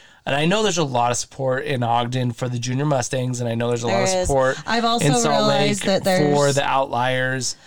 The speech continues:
Speaker 2: I've also realized that there's the Outliers fans, there's the Mustangs fans, there's the Grizzlies fans, and there's, there's places that people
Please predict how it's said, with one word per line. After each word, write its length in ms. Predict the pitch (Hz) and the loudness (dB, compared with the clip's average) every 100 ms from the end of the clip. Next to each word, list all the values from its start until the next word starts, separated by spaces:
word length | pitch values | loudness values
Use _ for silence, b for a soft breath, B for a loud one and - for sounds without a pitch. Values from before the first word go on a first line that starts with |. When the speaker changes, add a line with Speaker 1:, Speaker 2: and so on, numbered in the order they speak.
| B | B
Speaker 2:
I've 160 | - 214 | -2 2
also 260 | 208 208 240 | 2 2 -2
realized 560 | 214 202 190 175 175 | 0 2 2 0 -2
that 160 | 185 156 | -4 -2
there's 300 | 175 170 165 _ | -2 -4 -8 _
the 140 | 170 - | -4 0
Outliers 520 | 170 156 165 151 147 | 0 0 -2 -4 -8
fans, 460 | - 131 123 151 - _ - | -10 -12 -14 -14 -16 _ -8
there's 420 | 175 165 165 - | -4 -2 -4 -8
the 160 | - 180 | -8 -4
Mustangs 680 | 190 180 - 170 165 - | -2 -4 -6 -6 -6 -10
fans, 460 | 180 156 135 117 - | -10 -10 -10 -14 -6
there's 280 | 185 185 180 | -2 -2 -2
the 100 | 196 | -6
Grizzlies 500 | 185 208 196 196 180 | -2 -4 -2 -4 -4
fans, 220 | 180 160 | -6 -6
and 180 | 87 180 | -6 -4
there's, 220 | 190 196 - B B B - | -2 -2 -6 B B B -4
there's 200 | 233 233 | -4 -4
places 520 | - 247 247 - 254 | -4 -2 -2 -2 -4
that 180 | 214 202 | -4 -6
people 600 | 214 202 202 190 185 | -6 -6 -4 -4 -4